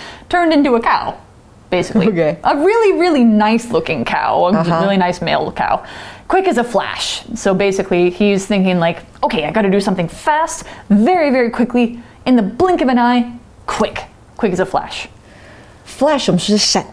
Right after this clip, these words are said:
Speaker 2: 电，所以呢，quick as a flash就是快速的、闪电似的、一眨眼的，也可以用in a flash，或者是刚刚Kat提到的in the blink of an eye。
Speaker 1: 嗯哼。
Speaker 2: 所以我们今天的课文最后说到，他马上变成了一只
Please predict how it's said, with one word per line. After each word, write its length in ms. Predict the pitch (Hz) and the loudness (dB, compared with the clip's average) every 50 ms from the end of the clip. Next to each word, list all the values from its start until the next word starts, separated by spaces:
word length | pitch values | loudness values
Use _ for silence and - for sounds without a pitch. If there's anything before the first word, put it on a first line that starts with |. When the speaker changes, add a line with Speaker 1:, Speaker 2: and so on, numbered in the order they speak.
| - | -2
Speaker 2:
电， 200 | - 196 185 143 | 0 0 2 0
所 220 | - - - 214 233 | -2 -2 0 2 2
以 140 | 247 247 214 | 4 4 4
呢， 300 | 196 190 190 190 185 185 - - - - - - - - - - | 4 4 4 2 2 0 -2 -6 -12 -16 -20 -20 -20 -20 -8 -4
quick 360 | - - - - 359 359 349 - - | -2 -2 0 2 0 0 -2 -4 -4
as 280 | 269 277 294 294 - 302 | -2 -2 -2 -2 -2 -4
a 40 | 277 | -4
flash 720 | - - - 202 202 202 180 - - - - - - - | -4 -6 -2 0 2 2 0 -2 -4 -6 -6 -6 -4 -4
就 40 | 175 | -4
是 100 | 165 - | -6 -4
快 360 | - - - - 370 320 226 | -4 -4 -4 -2 -2 -2 -2
速 300 | 185 - - - 233 190 | -2 -2 -2 -2 0 0
的、 140 | 185 170 160 | 0 -2 -4
闪 600 | 147 - - - - - - - - - - 175 170 | -4 -4 -8 -12 -10 -8 -6 -2 0 0 0 0 0
电 200 | 208 302 294 254 | 0 2 0 0
似 240 | 240 - - 247 220 | -2 -2 -2 0 2
的、 160 | 175 170 - - - | 2 0 0 -2 -4
一 60 | 320 311 | -4 -4
眨 320 | - - - - 156 190 | -4 -2 -2 -2 0 2
眼 200 | 226 233 196 175 | 2 2 2 2
的， 180 | 170 170 165 - - - - - - | 2 2 0 0 -2 -8 -16 -4 -4
也 60 | 262 | -4
可 120 | - - | 0 2
以 40 | 392 381 | 2 4
用 140 | 370 277 - - | 4 2 0 0
in 140 | 262 262 | 0 2
a 40 | 262 254 | 2 0
flash， 600 | 254 - 247 220 185 - - - - - - - - - | -2 0 0 0 0 0 -4 -4 -4 -4 -4 -6 -10 -14
或 200 | - - 381 285 | -4 -2 0 0
者 100 | 254 233 | 0 -2
是 160 | 240 - 226 | 0 0 0
刚 180 | 226 220 220 | 0 0 -2
刚 80 | 220 - - - - 269 | -2 -4 -8 -4 -4 -4
Kat 60 | - - | -4 0
提 120 | - 180 | -2 0
到 160 | 202 196 180 | 2 2 2
的 160 | 165 170 165 - - | 2 0 -2 -2 -2
in 120 | 214 202 | -2 -2
the 80 | 185 180 - | -2 -4 0
blink 280 | - 190 196 214 226 226 - - - - - - | 2 2 4 2 2 -2 -6 -18 -20 -20 -8 -4
of 200 | 185 170 170 - | -4 -4 -2 -2
an 140 | 170 170 165 | -4 -2 -2
eye。 140 | - - - - - - - | -4 -6 -8 -10 -18 -6 0
Speaker 1:
嗯 160 | - 185 165 - - | 0 0 0 2 2
哼。 180 | 208 196 175 - - - - | 2 2 2 0 -6 -16 -20
Speaker 2:
所 200 | - - - 233 | -16 -2 0 2
以 20 | 233 | 4
我 60 | 208 | 4
们 100 | 202 202 | 2 0
今 240 | - - 277 285 302 | 0 0 2 2 2
天 220 | 302 - 320 320 | 2 2 2 2
的 80 | 302 277 | 2 2
课 180 | - - 269 214 | 2 2 2 2
文 160 | 190 185 190 | 4 2 0
最 140 | - 214 190 | 0 0 0
后 160 | 190 185 175 | 0 0 -2
说 180 | - - 175 | 0 -2 0
到， 140 | 175 185 180 | 0 0 0
他 140 | 175 240 302 | 0 0 2
马 180 | 339 320 240 240 | 2 2 0 0
上 200 | 233 349 349 294 | 0 0 0 0
变 220 | - 359 294 254 | 0 2 0 0
成 140 | 240 - 220 | 2 2 2
了 80 | 240 | 2
一 40 | 247 233 | 2 2
只 340 | - 233 240 240 254 247 | 2 2 2 2 2 0